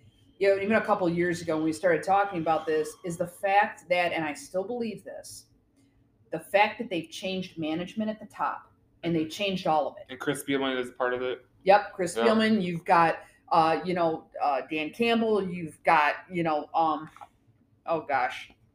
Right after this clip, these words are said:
Speaker 1: drawing a blank. You know, our guy,
Speaker 2: Brett Holmes.
Speaker 1: Brett Hol-, Brett Holmes. You know, you've got between Brett Holmes,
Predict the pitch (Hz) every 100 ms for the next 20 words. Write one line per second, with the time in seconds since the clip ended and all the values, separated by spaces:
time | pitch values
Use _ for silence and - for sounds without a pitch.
0 | - 156 147 - 131 - - - 214 -
1 | - 185 196 135 135 127 120 - 196 190
2 | 185 185 185 185 202 208 196 190 185 -
3 | _ _ _ _ 220 226 208 220 208 226
4 | 233 226 - - _ _ _ _ _ _
5 | _ _ _ _ _ _ _ _ _ _
6 | _ _ _ 185 202 - 220 196 208 277
7 | 277 240 233 226 226 - -